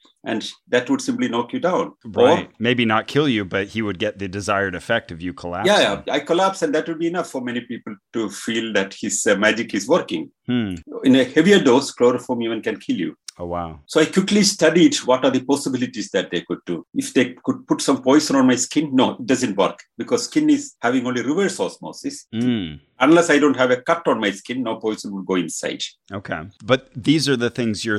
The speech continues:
Speaker 2: thinking of. Like, what are the real ways he could very secretly kill me?
Speaker 1: Yeah.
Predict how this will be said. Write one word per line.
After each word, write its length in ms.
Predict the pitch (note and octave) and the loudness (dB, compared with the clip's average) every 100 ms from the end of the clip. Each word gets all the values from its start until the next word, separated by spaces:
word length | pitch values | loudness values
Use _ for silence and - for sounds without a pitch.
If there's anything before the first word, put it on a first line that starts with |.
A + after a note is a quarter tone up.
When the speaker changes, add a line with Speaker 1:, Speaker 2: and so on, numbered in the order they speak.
| - | 0
Speaker 2:
thinking 360 | C3+ C3+ A2 F#2 | 0 0 -2 -4
of. 260 | F2 E2+ F#2 | -4 -4 -6
Like, 240 | F#2 F2 | -8 -2
what 120 | B2 | 0
are 80 | C3 | 0
the 140 | G#2+ | -2
real 400 | F#2+ F#2+ A#2+ B2 A2 | -6 -2 0 0 0
ways 300 | G2+ G2 - | -2 -4 -8
he 120 | G2+ | -10
could 180 | G2 F2 | -12 -10
very 240 | G2 F#2 | -8 -8
secretly 580 | - B2+ - G#2 F#2 F2 | -8 -10 -10 -12 -14 -12
kill 240 | - G#2+ | -8 -8
me? 220 | E2+ D#2+ - - | -8 -12 -10 0
Speaker 1:
Yeah. 240 | C#3 - | 2 2